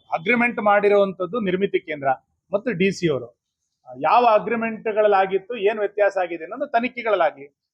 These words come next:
ತನಿಖೆನಲ್ಲಿ ಎಲ್ಲೂ ಕೂಡ ವ್ಯತ್ಯಾಸ ಮಾಡ್ಬೇಡಿ. ತನಿಖೆನಲ್ಲಿ ನಾವೆಲ್ಲೂ ಕೂಡ ಹಸ್ತಕ್ಷೇಪ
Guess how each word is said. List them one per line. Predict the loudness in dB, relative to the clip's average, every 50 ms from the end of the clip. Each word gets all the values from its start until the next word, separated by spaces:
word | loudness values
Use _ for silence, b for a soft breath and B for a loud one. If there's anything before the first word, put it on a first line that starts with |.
| _ -4
ತನಿಖೆನಲ್ಲಿ | -2 0 0 0 0 0 -2 0 0 2 2 2
ಎಲ್ಲೂ | 2 2 2 0 0 0
ಕೂಡ | 0 0 2 2
ವ್ಯತ್ಯಾಸ | 2 2 0 0 0 0 0 0
ಮಾಡ್ಬೇಡಿ. | 0 0 0 0 0 -4 -2 0 0 0
ತನಿಖೆನಲ್ಲಿ | 0 -2 -6 -6 -6 -8 -8 -6 -6 -4 0 0 0
ನಾವೆಲ್ಲೂ | 0 0 -2 -2 -4 -4 -6 -6
ಕೂಡ | -6 -4 -8 -8
ಹಸ್ತಕ್ಷೇಪ | -8 -8 -12 -14 -14 _ -20 _ -20